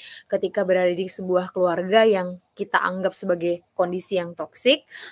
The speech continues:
maka yang harus kita lakukan adalah bisa membuat pola pikir yang tepat melihat ini. Yang dimaksud pola pikir yang tepat melihat ini adalah teman-teman tuh harus bisa memisahkan antara orangnya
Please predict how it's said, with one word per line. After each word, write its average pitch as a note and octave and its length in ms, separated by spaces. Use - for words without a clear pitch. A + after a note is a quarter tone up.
maka G#3 400
yang A3 220
harus F#3+ 240
kita - 180
lakukan F#3 460
adalah F#3+ 240
bisa G#3 560
membuat G#3 720
pola G3+ 420
pikir A3 540
yang G3+ 240
tepat G3+ 580
melihat F3+ 460
ini. E3+ 340
Yang G3 240
dimaksud F#3+ 400
pola G3+ 220
pikir G3 260
yang F#3+ 160
tepat F#3+ 300
melihat F#3 340
ini A3+ 240
adalah F#3+ 400
teman-teman G3+ 480
tuh A#3+ 80
harus A#3+ 240
bisa A3 560
memisahkan G#3 800
antara A3 1040
orangnya F3+ 880